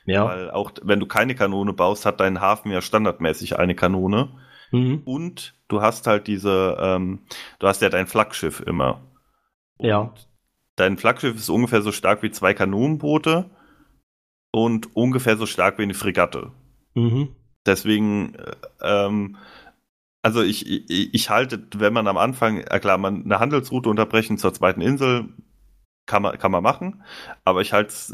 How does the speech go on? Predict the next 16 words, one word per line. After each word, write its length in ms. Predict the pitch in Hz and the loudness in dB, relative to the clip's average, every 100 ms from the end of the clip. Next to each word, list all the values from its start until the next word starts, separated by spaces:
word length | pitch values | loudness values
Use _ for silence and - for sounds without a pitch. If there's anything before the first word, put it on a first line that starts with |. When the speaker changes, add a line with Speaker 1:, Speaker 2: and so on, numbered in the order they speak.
| - | -6
Speaker 2:
halte 240 | 101 104 104 | 0 0 0
es 100 | - | -12
für 100 | - | -10
schwierig, 560 | - 101 101 92 - | -4 0 2 2 -2
da, 600 | 92 87 87 90 87 90 | 0 2 2 0 -2 -2
ähm, 300 | 90 92 92 _ 113 | -4 -8 -12 _ -4
mit, 560 | 101 95 - - - _ _ _ _ _ _ _ - | 0 0 -2 -8 -10 _ _ _ _ _ _ _ -2
äh, 60 | |
also 360 | 101 92 101 101 | 0 2 0 0
ohne 200 | 110 113 | 2 2
Linienschiffe 680 | 107 110 104 95 104 104 98 | 2 2 0 -2 -4 -2 0
wirklich 300 | 98 98 92 | 0 -2 0
aktiv 340 | 95 - 104 - | 0 0 -4 0
Inseln 300 | 98 95 90 | 0 0 0
zu 120 | 90 | 0
erobern. 520 | 73 78 78 82 98 | 2 0 2 0 0